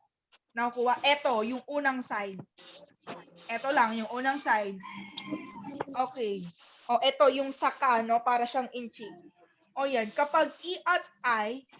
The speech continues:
ito kasi tingnan nyo, kuwit at saka tuldok yung ginamit. Kaya sabi ko sa inyo, isa lang dat yung gagamitin nyo.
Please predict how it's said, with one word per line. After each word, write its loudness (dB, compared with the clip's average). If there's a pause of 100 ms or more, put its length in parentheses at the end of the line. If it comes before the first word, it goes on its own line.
ito 2
kasi 0
tingnan -2
nyo, -2
kuwit 0
at 2
saka 2
tuldok -2
yung -4
ginamit. -8
Kaya 0
sabi -4
ko -8
sa -8
inyo, -8
isa -4
lang -4
dat -10
yung -14
gagamitin -6
nyo. -16